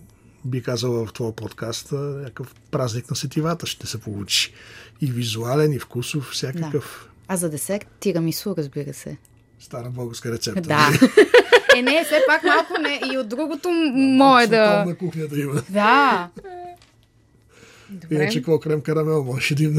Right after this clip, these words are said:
Speaker 1: да им забъркаш?
Speaker 2: Да.
Speaker 1: Не знам и то доколко автентично българско, съмнявам се.
Speaker 3: Ако
Speaker 2: Не, не.
Speaker 3: нашите
Speaker 1: Не.
Speaker 3: слушатели не са били гладни преди
Speaker 1: Да, да,
Speaker 3: подкаста,
Speaker 1: да.
Speaker 3: сега вече сто процента.
Speaker 1: Ами, може би трябваше да ги предупредим да хапнат преди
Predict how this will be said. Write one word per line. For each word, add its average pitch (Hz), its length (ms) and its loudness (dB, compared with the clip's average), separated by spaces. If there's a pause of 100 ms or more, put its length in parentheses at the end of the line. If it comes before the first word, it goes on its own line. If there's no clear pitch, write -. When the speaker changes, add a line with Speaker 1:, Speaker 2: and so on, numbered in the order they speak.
(140)
Speaker 1:
да 190 60 4
им 170 100 4
забъркаш? 175 680 2
Speaker 2:
Да. 170 220 -8 (1800)
Speaker 1:
Не 156 100 0
знам 147 180 0
и 143 40 -2
то 139 120 -2
доколко 135 380 -2
автентично 131 560 -6
българско, 117 400 -8
съмнявам 127 540 -8
се. - 300 -6
Speaker 3:
Ако 202 220 -4
Speaker 2:
Не, 175 120 -8
не. 196 80 -2
Speaker 3:
нашите 220 340 -4
Speaker 1:
Не. 208 40 -8
Speaker 3:
слушатели 233 640 0
не 240 240 0
са 220 180 -4
били 196 280 0
гладни 175 800 0 (100)
преди 175 260 -2
Speaker 1:
Да, 220 60 -2
да, - 60 -10
Speaker 3:
подкаста, 285 540 0
Speaker 1:
да. - 20 0
Speaker 3:
сега 240 320 2
вече 240 300 -4
сто 262 300 -2
процента. 240 300 -2
Speaker 1:
Ами, 180 100 0
може 165 180 -2
би 175 100 -2
трябваше 180 300 -2
да 170 40 0
ги 175 120 0
предупредим 165 540 -2
да 165 100 -2
хапнат 143 380 -6
преди 123 160 -4